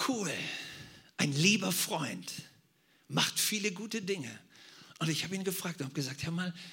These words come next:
was ist das Wort, das in deinem Herzen groß geworden ist? Was denkst du, woran Gott mit dir arbeiten will?“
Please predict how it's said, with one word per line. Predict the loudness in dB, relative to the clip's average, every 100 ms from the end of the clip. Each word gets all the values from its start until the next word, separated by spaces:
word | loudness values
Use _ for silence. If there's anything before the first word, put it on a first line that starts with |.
| -16 -20 -20 -20 _ _
was | -2 6 8
ist | 8 10
das | 8 8
Wort, | 4 4 6
das | 6
in | 6
deinem | 2 2 2
Herzen | 0 4 2 2
groß | 0 2 2
geworden | -2 -6 -8 4
ist? | 4
Was | 6 2
denkst | 2 0 2
du, | 0
woran | 0 0 0
Gott | -2 -4
mit | 0
dir | 0 0
arbeiten | -4 -6 -8 -8
will?“ | -8 -10